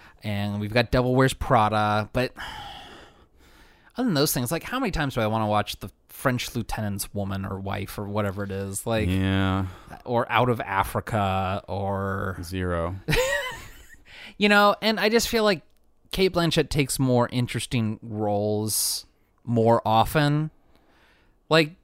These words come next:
Speaker 1: playing the villain in Indiana Jones or in a Thor movie. Like,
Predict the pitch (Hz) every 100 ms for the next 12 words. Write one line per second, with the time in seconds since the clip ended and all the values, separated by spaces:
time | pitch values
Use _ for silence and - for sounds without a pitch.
0 | _ _ _ - 185 202 214 185 233 233
1 | 185 175 170 147 160 156 139 131 _ -
2 | 165 165 165 156 147 110 101 98 107 110
3 | 117 117 - 139 131 117 107 101 98 95
4 | 101 139 - 147 131